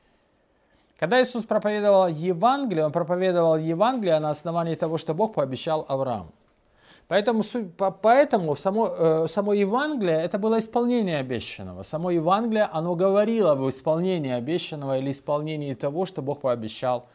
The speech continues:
Аврааму. Поэтому, когда Иисус проповедовал Евангелие, Он проповедовал на основании тех обетований,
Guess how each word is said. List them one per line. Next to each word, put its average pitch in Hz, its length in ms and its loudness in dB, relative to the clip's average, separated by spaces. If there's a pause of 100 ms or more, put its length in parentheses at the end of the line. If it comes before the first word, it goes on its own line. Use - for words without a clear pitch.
(400)
Аврааму. 127 540 0 (680)
Поэтому, 202 300 -2
когда 214 200 2
Иисус 208 220 -6
проповедовал 196 640 2
Евангелие, 180 640 0
Он 170 100 -2
проповедовал 156 720 0
на 151 200 0
основании 151 640 -2
тех - 360 -4
обетований, 139 840 -2